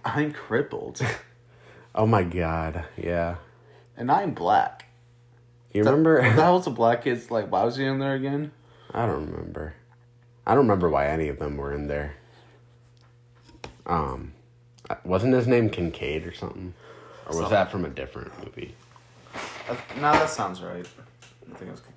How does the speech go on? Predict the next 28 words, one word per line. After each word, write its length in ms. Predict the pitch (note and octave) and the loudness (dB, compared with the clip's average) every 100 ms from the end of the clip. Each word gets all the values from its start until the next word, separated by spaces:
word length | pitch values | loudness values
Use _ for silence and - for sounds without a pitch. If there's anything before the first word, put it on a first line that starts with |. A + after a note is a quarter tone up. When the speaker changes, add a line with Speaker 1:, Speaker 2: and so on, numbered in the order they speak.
| - | -12
Speaker 1:
uh, 200 | F2+ - | -8 -6
it's 100 | B2 | -8
been 180 | - G#2 | -8 -10
a 60 | F#2+ | -8
while 260 | F2+ F2+ | -8 -10
since 160 | - - | -12 -14
I've 80 | - | -14
seen 220 | - D2 | -14 -16
that 140 | C2+ | -14
movie. 320 | C#2+ D2+ F2+ F#2+ _ - - - | -14 -14 -14 -16 _ -20 -20 -6
I 80 | A2+ | -4
just 300 | A#2+ C#3+ C#3+ | -2 -2 -2
found, 380 | G2+ F#2+ G2+ F#2 | 0 2 2 -2
like, 180 | F2+ F2+ | -8 -6
all 120 | F2+ | -8
my 140 | F2+ | -8
Nightmare 380 | F2+ F#2 F2 E2+ | -10 -12 -12 -12
on 60 | E2+ | -12
Elm 80 | D#2+ | -14
Street 320 | - E2 D2 | -12 -12 -12
movies 500 | D2+ D2+ D#2+ E2 - | -12 -12 -12 -14 -14
again 320 | F#2+ F2+ F2 E2+ | -14 -12 -12 -10
and 120 | E2+ | -10
my 120 | E2 | -10
Scream 340 | - - F2 E2 | -12 -12 -12 -12
movies, 340 | E2 F2 G2 | -14 -14 -16
so. 280 | - G2 G#2 - _ _ _ _ _ | -14 -14 -14 -16 _ _ _ _ _
Speaker 2:
Yeah. 340 | F2+ E2+ E2+ | -10 -8 -8